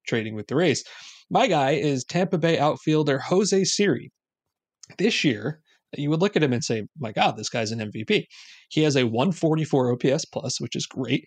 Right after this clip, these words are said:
His speed rating is ninety-eight. His arm rating is ninety-seven. Last year, he was the third best outfielder in terms of outs above average, uh, and he basically has replaced Kevin Kiermaier. And he's got a lot of the same,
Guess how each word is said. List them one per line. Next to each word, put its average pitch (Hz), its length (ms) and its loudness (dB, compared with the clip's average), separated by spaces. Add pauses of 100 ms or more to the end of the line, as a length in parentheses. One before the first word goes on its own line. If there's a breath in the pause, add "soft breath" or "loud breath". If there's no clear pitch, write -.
(300 soft breath)
His 117 300 -2
speed 160 340 -2
rating 151 300 2
is 127 140 0
ninety-eight. 147 640 0 (120)
His 120 180 -4
arm 185 220 2
rating 156 280 2
is 120 180 0
ninety-seven. 139 760 0
Last 160 360 0
year, 185 200 2
he 139 180 2
was 131 200 0
the 117 160 0 (160)
third 170 320 0
best 147 320 0
outfielder 131 600 2 (440 loud breath)
in 156 100 2
terms 143 240 2
of 120 80 2
outs 131 240 0
above 117 220 -2
average, 143 520 0
uh, 107 300 -6 (140)
and 113 100 -4
he 110 160 -8
basically 123 360 -2
has 113 120 -4
replaced - 380 -4
Kevin 107 260 -6
Kiermaier. 147 460 0 (340 soft breath)
And 143 60 2
he's 127 80 2
got - 160 4
a 196 60 4
lot 139 180 4
of 120 80 -2
the 113 80 -6
same, 120 380 0